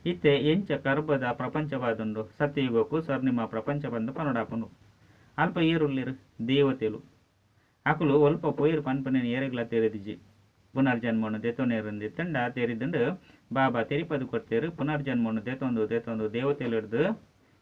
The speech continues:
ಹಿಂದೂ ಆದು ಬಿಡ್ತೇರು, ಪತಿತ ಆದು ಬಿಡ್ತೇರತ್ತೆ. ಬೊಕ್ಕ ಉಭಯ ಧರ್ಮಲ ಬದಲಾದ ಪುಜಾಂಡ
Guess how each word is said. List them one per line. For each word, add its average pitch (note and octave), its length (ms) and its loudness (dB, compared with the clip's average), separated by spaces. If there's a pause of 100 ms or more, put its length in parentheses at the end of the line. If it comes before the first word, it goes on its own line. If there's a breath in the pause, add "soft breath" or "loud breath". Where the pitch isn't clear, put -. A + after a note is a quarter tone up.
(120)
ಹಿಂದೂ D3 320 2
ಆದು A2+ 220 0
ಬಿಡ್ತೇರು, A2+ 400 0 (460)
ಪತಿತ D3 320 -2
ಆದು A2 200 0
ಬಿಡ್ತೇರತ್ತೆ. A2 640 -2 (640 soft breath)
ಬೊಕ್ಕ E3 160 -2
ಉಭಯ F3 380 4
ಧರ್ಮಲ C3+ 380 2
ಬದಲಾದ A#2+ 480 0
ಪುಜಾಂಡ A2 500 0